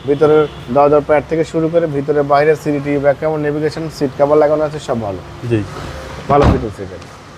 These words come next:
Speaker 1: এক্সিও গাড়ির সম্পর্কে বলার কিছু নাই, এটা তো রাফ and টাফ ইউজ করা যায়।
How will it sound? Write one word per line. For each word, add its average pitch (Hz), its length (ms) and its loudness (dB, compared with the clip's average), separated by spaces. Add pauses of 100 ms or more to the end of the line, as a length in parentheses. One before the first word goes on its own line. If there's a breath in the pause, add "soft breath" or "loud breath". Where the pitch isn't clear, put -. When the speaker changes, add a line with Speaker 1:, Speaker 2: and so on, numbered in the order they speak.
(540)
Speaker 1:
এক্সিও 165 220 6
গাড়ির 190 160 6
সম্পর্কে 180 320 0
বলার 151 320 4
কিছু 151 240 -6
নাই, 104 140 -6 (280)
এটা 165 180 -8
তো 139 80 -2
রাফ 147 220 4
and 160 140 -4
টাফ 151 180 4
ইউজ 143 200 2
করা 113 160 -2
যায়। 95 160 -10